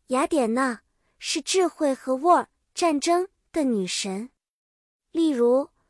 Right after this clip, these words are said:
勇士 Hercules，海格力士，有一系列的 heroic，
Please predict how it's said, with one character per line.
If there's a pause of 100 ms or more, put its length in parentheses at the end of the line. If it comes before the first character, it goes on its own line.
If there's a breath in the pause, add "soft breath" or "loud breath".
(240)
勇
士
Hercules， (240)
海
格
力
士， (260)
有
一
系
列
的
heroic，